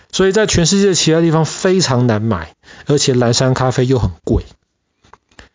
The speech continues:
那咖啡到底是什么？咖啡其实跟我们，跟爸爸现在每天喝的那种即溶咖啡磨成粉的那个其实不是这样子。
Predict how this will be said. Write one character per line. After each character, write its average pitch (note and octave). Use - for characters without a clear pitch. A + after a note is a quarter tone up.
那 A3
咖 G#3
啡 G#3+
到 G3
底 G#2+
是 C3+
什 G2
么？ F2
咖 F#3
啡 G#3
其 E3+
实 E3
跟 F3
我 C3
们， A#2
跟 F3
爸 F3
爸 D3
现 D#3
在 D3+
每 A#2
天 D3
喝 D3+
的 D3
那 D3
种 A#2
即 B2
溶 C3
咖 C#3
啡 C#3
磨 C3
成 C3
粉 F#2
的 F2
那 A#2+
个 A2+
其 -
实 B2
不 -
是 B2
这 A2+
样 F#2
子。 F2+